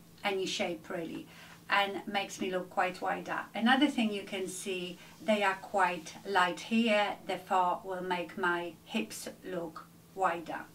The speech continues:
So I am not talking today about brands of jeans because you have to go and try hundreds. I must say I prefer the more expensive designer jeans. I think the denim quality is better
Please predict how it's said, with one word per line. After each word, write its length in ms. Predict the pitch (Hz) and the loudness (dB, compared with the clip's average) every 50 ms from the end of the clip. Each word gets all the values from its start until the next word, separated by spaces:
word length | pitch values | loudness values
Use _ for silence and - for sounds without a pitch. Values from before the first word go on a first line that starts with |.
| - - - | -20 -18 -12
So 420 | - - - 311 285 277 277 269 - | -2 4 10 12 12 12 12 12 10
I 100 | 285 285 | 10 10
am 200 | 311 302 277 277 | 10 10 10 10
not 220 | 277 294 285 285 - | 10 8 8 6 6
talking 380 | - 269 240 - 240 226 226 | 4 2 4 6 8 8 8
today 440 | 220 240 226 - 233 233 233 220 - - | 8 8 6 8 8 8 8 8 6 4
about 720 | 226 220 - 214 208 196 196 202 196 202 - - - - - - - - - - - - - - - - - | 4 4 6 6 8 8 8 8 6 4 -2 -4 -6 -6 -6 -8 -14 -20 -20 -20 -20 -20 -20 -20 -18 -12 -4
brands 500 | 190 226 240 240 247 247 254 240 240 247 | 4 8 12 12 12 12 12 8 4 2
of 200 | 254 226 214 - | 2 2 2 2
jeans 640 | - 254 262 262 262 269 277 277 277 277 - - - - - - - - - - - - | 2 2 4 4 6 6 6 6 4 2 -4 -8 -12 -14 -18 -18 -16 -16 -18 -6 2 4
because 340 | 240 226 240 240 226 226 | 4 8 8 8 6 8
you 80 | 233 233 | 8 8
have 180 | 220 233 220 - | 8 8 6 6
to 80 | - 220 | 2 2
go 160 | 214 208 202 | 4 6 6
and 160 | 202 202 190 | 6 4 2
try 180 | - - 196 190 | 2 2 2 2
hundreds. 720 | 185 - 196 180 170 - - - - - - - - - - - - - - - - - | 2 2 4 4 4 4 2 0 -4 -4 -8 -12 -14 -14 -14 -16 -16 -18 -18 -10 0 6
I 100 | - 220 | 10 10
must 300 | 233 262 269 262 - - | 12 12 10 10 6 4
say 520 | - 233 214 202 202 202 202 196 180 - - - - - - | 6 8 8 8 8 6 4 2 -2 -4 -8 -12 -14 -2 4
I 100 | - 214 220 - - - | 4 4 4 2 -4 -2
prefer 440 | - 226 220 - 233 233 220 220 220 220 | 0 2 4 8 8 10 10 10 8 6
the 380 | - 208 202 196 196 196 190 - - - | 4 2 2 2 2 2 0 -2 0 2
more 200 | 214 208 202 196 | 4 4 6 4
expensive 720 | 190 190 - - - - 208 196 190 180 - 208 - - | 2 0 -4 -2 2 4 4 4 2 0 -2 -4 -6 -6
designer 520 | - 202 185 180 220 214 214 214 208 208 196 | -6 -2 4 6 8 8 10 8 6 6 4
jeans. 520 | - 208 202 190 202 202 196 185 - - - - | 2 0 0 0 0 -2 -2 -4 -6 -6 2 6
I 180 | 202 196 196 190 | 8 8 8 6
think 460 | - - 208 190 190 190 196 180 - - - - - - | 2 0 0 2 2 2 0 -2 -6 -8 -16 -14 -10 -8
the 240 | 214 - 214 202 190 | -6 -2 -2 -2 0
denim 440 | 190 - 233 233 233 233 226 226 220 | 4 8 8 10 10 12 10 10 8
quality 520 | - 226 214 202 208 208 - - 214 196 | 8 6 6 6 4 0 0 -2 -2 -2
is 120 | 190 - | -2 -4
better 600 | - - 196 190 190 - - 190 185 185 180 165 | -2 -2 -2 -2 0 2 4 6 6 6 6 4